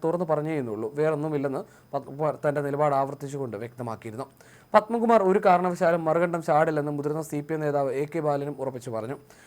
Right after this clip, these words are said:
"ഉറപ്പിച്ച് ഞാൻ പറയുന്നു, അദ്ദേഹം ഒരു രൂപത്തിലും മറുകണ്ഠം ചാടില്ല."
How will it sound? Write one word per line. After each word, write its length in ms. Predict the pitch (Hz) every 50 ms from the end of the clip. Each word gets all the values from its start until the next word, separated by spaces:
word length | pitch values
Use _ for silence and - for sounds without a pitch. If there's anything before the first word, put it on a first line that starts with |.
| - - - - - - _ _ -
"ഉറപ്പിച്ച് 360 | 185 202 202 202 220 190 190
ഞാൻ 200 | 185 170 165 156 151
പറയുന്നു, 300 | 143 135 135 131 107 98 - -
അദ്ദേഹം 300 | 131 147 160 165 185 180 -
ഒരു 160 | 175 180 202
രൂപത്തിലും 440 | 180 180 165 170 156 160 143 - - -
മറുകണ്ഠം 420 | 147 151 156 165 165 156 156 147 123
ചാടില്ല." 320 | 131 117 113 107 117 -